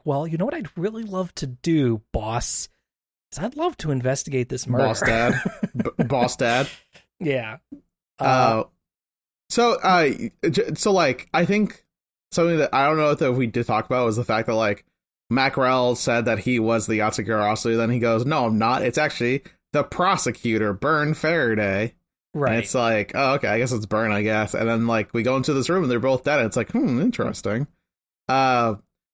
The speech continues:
Speaker 2: fucking Kay Faraday shows up as a little kid and has a po-, it has a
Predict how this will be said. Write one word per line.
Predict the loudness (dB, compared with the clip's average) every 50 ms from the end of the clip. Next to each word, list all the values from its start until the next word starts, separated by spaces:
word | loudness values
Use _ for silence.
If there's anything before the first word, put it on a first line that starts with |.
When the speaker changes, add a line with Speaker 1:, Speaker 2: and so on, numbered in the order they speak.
| _ _ -20 -8
Speaker 2:
fucking | -2 0 0 0 0 0 0 2 2 2 2 2 0 -2 _ _ _ _ _ _ _ _ _ _ _ _ _ _ _ _ _ _ _ _ _ _ _
Kay | -2 0 0 2
Faraday | 2 2 2 4 4 4 4 2 2 0
shows | 2 2 2 2 2
up | 2 0 0 0
as | 0 2
a | 2
little | 2 2 2 0 -2
kid | -2 -2 -2 0 0 -2 -4 -8 _ _ _ _ _ _ _ _ _ _ _ -4
and | -2 0
has | 0 0 0
a | -2 -4 -6 _ -8
po-, | -6 -4 -2 0
it | 0 2 2 2
has | 2 2 2 2
a | 0 -2 -4